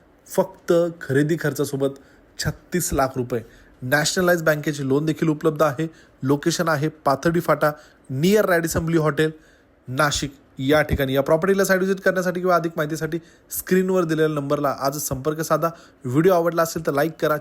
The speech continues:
चॅनलच्या सपोर्टसाठी हक्काने आपल्या चॅनलला सबस्क्राईब करायला विसरू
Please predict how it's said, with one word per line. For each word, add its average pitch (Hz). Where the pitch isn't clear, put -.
चॅनलच्या 190
सपोर्टसाठी 147
हक्काने 156
आपल्या 135
चॅनलला 151
सबस्क्राईब 185
करायला 139
विसरू 120